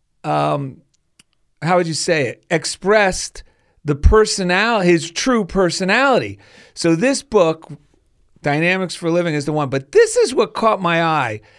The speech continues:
And this is really, if you're, this is like giving the description of a member of the Funniest Thing Club. And it's just describing, Fillmore is basically describing, if you're wondering, what is unity? 'Cause it's really not a religion,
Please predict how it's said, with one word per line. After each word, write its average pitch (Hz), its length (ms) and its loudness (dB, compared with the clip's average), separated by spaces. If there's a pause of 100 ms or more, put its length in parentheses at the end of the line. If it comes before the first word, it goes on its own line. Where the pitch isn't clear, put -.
(160)
And 165 200 -2
this 269 180 -2
is 220 160 -4
really, 190 640 2 (580)
if 180 140 -2
you're, 254 340 0 (140)
this 226 200 -2
is 247 200 -4
like 202 220 0 (460)
giving 208 260 0
the 190 80 0
description 196 600 -4
of 170 140 -2
a 165 80 -2
member 175 360 -2
of 170 80 0
the 160 80 -2
Funniest 175 520 -4
Thing 269 200 -4
Club. 123 400 -4 (220)
And 190 180 0
it's 196 120 -6
just 330 260 -4
describing, 208 800 0
Fillmore 226 600 0
is 165 160 -2
basically 196 600 -2
describing, 160 840 -4 (560)
if 165 140 -4
you're 196 120 0
wondering, 196 440 -2
what 254 200 2
is 220 220 -4
unity? 160 400 -4
'Cause 170 160 -4
it's 175 160 -6
really 302 280 0
not 165 240 0
a 143 60 -2
religion, 131 640 -2